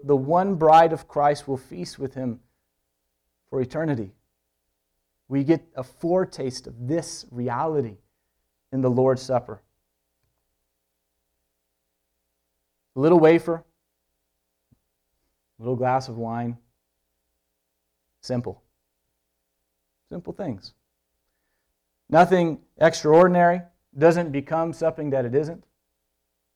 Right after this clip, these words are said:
Nothing profound about these things in themselves.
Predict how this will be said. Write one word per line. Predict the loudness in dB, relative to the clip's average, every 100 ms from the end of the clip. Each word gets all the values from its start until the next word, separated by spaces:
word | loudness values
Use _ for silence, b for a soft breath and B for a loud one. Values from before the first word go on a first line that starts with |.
| _ _ _ _ _ _ _ _ _ _ _ 4
Nothing | 6 6 4 0
profound | -2 2 6 8 8 6
about | 8 8 8 4
these | -2 -2
things | -4 -2 0 -2 -2
in | 0
themselves. | -2 4 8 10 8 4 -10